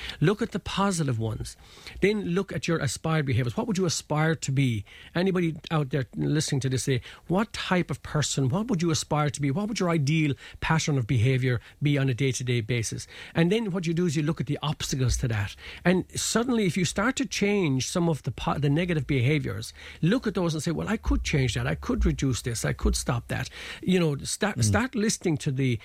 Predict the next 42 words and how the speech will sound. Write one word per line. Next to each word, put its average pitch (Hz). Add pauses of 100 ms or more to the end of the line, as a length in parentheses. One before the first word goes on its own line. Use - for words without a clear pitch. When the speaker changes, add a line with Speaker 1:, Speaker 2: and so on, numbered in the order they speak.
Speaker 1:
subconscious 170
mind 139
Speaker 2:
And 127
Michael, 143
Speaker 1:
program. 214
Speaker 2:
have 247
you 320
thought 247
about, 127
I 151
mean, 175
you -
know, 208
if 175
you 190
take 240
aspiration, 110
for 71
example, 71
I 107
mean, 147
Speaker 1:
Yeah. 156
Speaker 2:
we'd 127
all 202
aspire 98
to 78
have 76
a 64
healthy 80
body 67
and 65
a 62
healthy 69
mind 62
and 64
all 64
Speaker 1:
Yes. 71
Speaker 2:
of 69
that. - (680)
Why 359 (200)
do 165
we 82